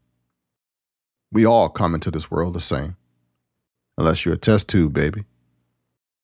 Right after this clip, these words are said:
with no choice in the matter. No one teaches you how to become a good parent. You must learn how by osmosis, by doing, by trial and error, and by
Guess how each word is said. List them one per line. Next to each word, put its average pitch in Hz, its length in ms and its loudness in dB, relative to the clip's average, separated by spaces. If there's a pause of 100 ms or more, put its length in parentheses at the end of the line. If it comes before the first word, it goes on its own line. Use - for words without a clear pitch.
(280)
with 95 160 2
no 101 200 6
choice 98 500 0
in 78 80 -4
the 71 80 -4
matter. 80 320 -6 (1080)
No 131 120 4
one 175 220 4
teaches 107 400 0
you 85 100 0
how 90 100 2
to 87 80 -2
become 90 320 0
a 87 60 2
good 82 240 -2
parent. 92 340 0 (1400)
You 90 280 -4
must 95 240 2
learn 98 300 2
how 98 260 0
by 95 180 2
osmosis, 95 800 -2
by 80 240 -2
doing, 90 480 -2
by 85 140 -4
trial 90 440 2
and 85 140 -4
error, 87 400 0
and 90 260 -4
by 85 280 0